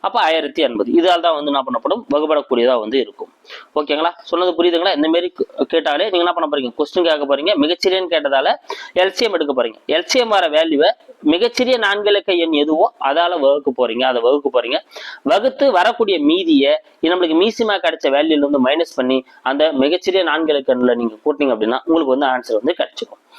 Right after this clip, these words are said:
ஓகேங்களா? சரிங்க. இது பார்க்கறதுக்கு கொஞ்சம் கன்ஃபியூஸ் ஆகுற போல இருக்கும். ஆனா நீங்க one or two times பாத்தீங்கன்னா உங்களுக்கு கிளியர் ஆயிடும். அடுத்து ஒன்பதாவது கேள்வி பாருங்க. இது already எக்ஸாம்ல கேட்கப்பட்ட கேள்வி. வெவ்வேறு இடங்களில் உள்ள சிக்னல் விளக்குகள். So, ரெண்டு, அந்த சிக்னல் விளக்கு வந்து வெவ்வேறு இடங்கள்ல இருக்குங்க.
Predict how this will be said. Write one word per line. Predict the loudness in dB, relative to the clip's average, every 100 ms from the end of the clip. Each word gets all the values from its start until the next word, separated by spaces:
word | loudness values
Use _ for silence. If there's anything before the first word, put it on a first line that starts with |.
| -20 -8 -4
ஓகேங்களா? | -4 -2 -4 -4 -10 -6
சரிங்க. | -4 -4 -8 -16 -20 _ -18 -4
இது | -2
பார்க்கறதுக்கு | 0 -2 -2 -2
கொஞ்சம் | -2 0 -2
கன்ஃபியூஸ் | -2 0
ஆகுற | 0
போல | 2 0
இருக்கும். | 0 -4 -6
ஆனா | -4 -2
நீங்க | 0 0
one | 0 0
or |
two | 0 0
times | -4 -2
பாத்தீங்கன்னா | -2 0 0
உங்களுக்கு | 0 -2 0
கிளியர் | 0 0
ஆயிடும். | 0 -2 -6 _ _ _ _ -20 -20 -8
அடுத்து | -6 -2
ஒன்பதாவது | 0 0 0 0
கேள்வி | 0 -2
பாருங்க. | -2 -4 -6 -16 _ _
இது | 0 2
already | 2 2 0
எக்ஸாம்ல | 0 0 0
கேட்கப்பட்ட | -2 -4 -4 -4
கேள்வி. | -2 -2 -2 -4 -4
வெவ்வேறு | -2 0 2 2
இடங்களில் | 2 0 0 2
உள்ள | 2 2 -4
சிக்னல் | -4 -2 0 0
விளக்குகள். | 0 -2 0 0 -2
So, | -4 -2
ரெண்டு, | 0 2 2 2 2 -2
அந்த | -4 -2
சிக்னல் | 0 2 4
விளக்கு | 4 2
வந்து | 0 2
வெவ்வேறு | 2 2 2
இடங்கள்ல | 0 -2 0
இருக்குங்க. | 0 0 -4